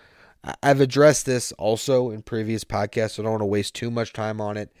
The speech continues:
I, I think D J Stewart for the money is gonna be way more valuable. You can have D J Stewart on your roster for one and a half million, and Conforto, he might still make fifteen. I, honestly, he still hasn't made his decision o-, on the player option,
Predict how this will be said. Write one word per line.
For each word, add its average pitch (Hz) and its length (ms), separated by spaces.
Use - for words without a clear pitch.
I, 85 200
I - 20
think 175 240
D 127 160
J 123 220
Stewart 117 500
for 117 140
the 104 120
money 101 460
is 110 140
gonna 107 200
be 101 140
way 98 300
more 92 240
valuable. 82 440
You 107 100
can 127 120
have 117 100
D 117 140
J 113 140
Stewart 110 320
on 107 80
your 104 100
roster 101 360
for 95 220
one 104 260
and 104 80
a 101 40
half 104 220
million, 101 380
and 110 280
Conforto, 139 640
he 147 120
might 160 180
still 160 160
make 147 220
fifteen. 117 560
I, 82 280
honestly, 160 680
he - 140
still 143 300
hasn't 147 280
made 120 140
his 123 140
decision 117 540
o-, - 60
on 104 560
the - 80
player 110 320
option, 113 520